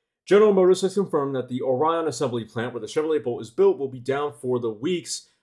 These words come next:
of November fifteenth, twenty-second, and twenty-ninth.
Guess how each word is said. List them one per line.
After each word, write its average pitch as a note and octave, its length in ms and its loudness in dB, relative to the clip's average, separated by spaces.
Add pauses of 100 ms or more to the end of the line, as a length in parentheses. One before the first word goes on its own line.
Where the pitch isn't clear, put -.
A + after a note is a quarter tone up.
of A2 140 -6
November G#2 320 -2
fifteenth, G3+ 640 -2
twenty-second, C#3+ 640 -4
and C3+ 240 -10
twenty-ninth. F#2+ 880 -4